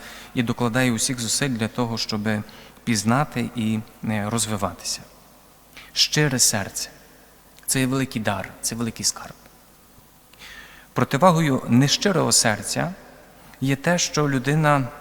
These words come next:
вважає, що вона все знає. Абсолютно, вона вже все розуміє, вона має поскладені всі пазли, нема що там нового,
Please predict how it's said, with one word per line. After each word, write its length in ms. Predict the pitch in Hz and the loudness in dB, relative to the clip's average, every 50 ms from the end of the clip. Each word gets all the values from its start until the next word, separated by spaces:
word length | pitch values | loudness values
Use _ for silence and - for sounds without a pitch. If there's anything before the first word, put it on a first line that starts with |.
| - - - - - | -20 -20 -18 -10 -4
вважає, 520 | 123 117 110 113 123 113 123 135 135 131 | -2 0 2 2 2 2 2 2 0 0
що 160 | 123 - - 131 | 0 -2 0 0
вона 100 | 131 127 | 0 0
все 260 | - - - 139 123 | 4 4 2 4 2
знає. 420 | 110 113 123 113 104 98 90 85 - - - - - - - - - - - - - - - - - - - - | 2 2 2 2 2 0 -2 -6 -10 -14 -18 -20 -20 -20 -20 -20 -20 -20 -20 -20 -20 -20 -20 -20 -20 -20 -12 -6
Абсолютно, 560 | - - - - 175 139 110 - - 107 98 | -4 -2 0 0 2 0 0 -2 -2 -6 -4
вона 160 | 101 113 117 | -2 -2 -2
вже 180 | 110 113 110 113 | -2 -4 -4 0
все 240 | - - - 135 120 | 0 2 2 2 0
розуміє, 580 | 120 117 - 131 131 147 160 160 156 160 156 - - - - - - - - - - - - - - - - - - - - | -2 -2 -2 -2 -2 0 0 -2 -2 -4 -6 -8 -14 -20 -20 -20 -20 -20 -20 -20 -20 -20 -20 -20 -20 -20 -20 -20 -20 -14 -6
вона 500 | - 113 123 131 127 123 117 117 - - - - - - - - - - - - - - - - - - - - - | -2 0 2 2 4 4 2 2 0 -4 -10 -14 -14 -14 -16 -18 -20 -20 -20 -20 -20 -20 -20 -20 -20 -20 -16 -8 -2
має 320 | 113 120 120 117 113 110 | 2 4 6 6 4 2
поскладені 720 | - - 113 110 - - - 117 113 107 110 113 110 107 | 0 -2 -2 -2 -2 0 0 0 0 0 0 -2 -2 -2
всі 220 | 95 - - 123 - - - | 0 0 0 -2 -2 -6 -6
пазли, 500 | - 135 139 143 - - 151 160 165 165 - - - - - - - - - - - - - - - - - - - - - | -4 -2 0 0 -2 -2 -2 -4 -6 -8 -10 -14 -20 -20 -20 -20 -20 -20 -20 -20 -20 -20 -20 -20 -20 -20 -20 -20 -12 -4 0
нема 400 | 131 131 131 131 123 117 110 101 | 2 4 6 6 6 4 4 2
що 240 | - - - - 123 | 0 -2 -2 -2 -2
там 300 | - - 117 110 110 113 | -2 -2 0 2 2 2
нового, 540 | 117 123 135 139 139 143 143 135 156 165 160 | 4 4 2 2 0 -2 -4 -2 -2 -4 -4